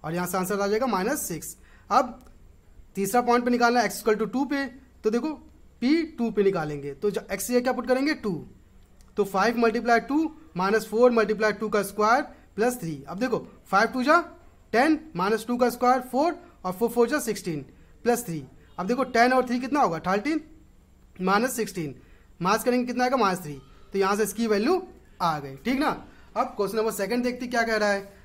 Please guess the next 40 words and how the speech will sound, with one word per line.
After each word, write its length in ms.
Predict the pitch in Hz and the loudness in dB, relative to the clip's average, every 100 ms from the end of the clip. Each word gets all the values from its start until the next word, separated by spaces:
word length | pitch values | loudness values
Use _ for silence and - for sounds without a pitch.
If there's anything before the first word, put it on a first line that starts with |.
| - - | -20 -12
तो 60 | 247 | -6
क्वेश्चन 280 | 247 214 262 | 2 2 4
नंबर 160 | 277 | 0
सेकंड 340 | 254 208 262 247 | 0 0 -2 0
कह 100 | 220 | 2
रहा 100 | 214 | 2
है 80 | 233 | 0
कि 80 | |
फाइंड 520 | 285 208 208 185 139 131 - - - - - - | -2 2 4 2 -2 -10 -20 -20 -20 -20 -20 0
पी 160 | 233 247 | 2 4
ज़ीरो 280 | 233 254 | 4 4
पे, 220 | 269 294 302 | 4 0 -4
पी 260 | 233 226 | -2 -2
वन 240 | 220 254 247 | 2 2 2
पे 140 | 294 | 0
और 160 | 254 202 | 0 0
पी 180 | 226 | -2
टू 160 | 202 214 | -2 -4
के, 220 | 156 147 | -4 -8
ठीक 420 | - - - 240 | -10 -20 -10 -4
ना, 60 | 262 | -2
इनकी 280 | 220 220 254 | -2 -2 0
वैल्यू 220 | 233 247 | 2 4
निकालनी 420 | 233 220 202 190 | 4 4 2 0
है। 160 | 156 156 - | -2 -8 -8
ये 100 | 202 | -4
जो 100 | 247 | -2
पॉलिनॉमियल्स 500 | 220 208 214 233 233 | 0 2 4 2 0
दिए 180 | 190 240 | -2 -2
हैं 60 | |
इन 100 | 247 | -2
सब 160 | 202 196 | -4 -2
में 120 | 190 | -2
रख 180 | 170 - | -4 -6
के। 180 | 151 139 - - - | -12 -14 -16 -20 -12
तो 60 | 185 | -2
देखते 240 | 196 196 | 0 0
हैं 60 | 254 | 0
कैसे 200 | 240 240 | 0 2
करेंगे। 380 | 240 233 220 | 2 2 2